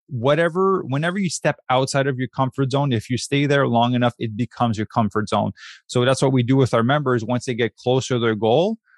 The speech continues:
we pay extra attention to them because we know that self-sabotage is very real and happens very often. And we make sure that we allow them to stay there long enough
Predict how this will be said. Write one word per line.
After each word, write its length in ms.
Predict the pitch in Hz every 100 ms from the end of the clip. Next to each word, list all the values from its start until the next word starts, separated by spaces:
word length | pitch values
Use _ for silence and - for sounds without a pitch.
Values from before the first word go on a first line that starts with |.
| _
we 120 | 127 127
pay 180 | 147
extra 340 | 139 143 - 139
attention 460 | 127 - 135 131
to 160 | 117 110
them 160 | 110 107
because 380 | 107 123 110
we 160 | 110 123
know 240 | 120 127
that 120 | 117 -
self-sabotage 720 | 120 117 113 110 - 107 107
is 140 | 104
very 300 | 107 113 107
real 240 | 107 123 120
and 100 | 107
happens 380 | 110 110 110
very 260 | 98 117 101
often. 560 | - 151 156 127 120 120 - - 117
And 60 |
we 100 | 127
make 200 | 127 139
sure 140 | - 127
that 80 |
we 140 | 120 120
allow 320 | 110 120 139
them 100 | 139
to 100 | 123
stay 220 | - 135
there 160 | 127 110
long 300 | 120 143 127
enough 200 | 117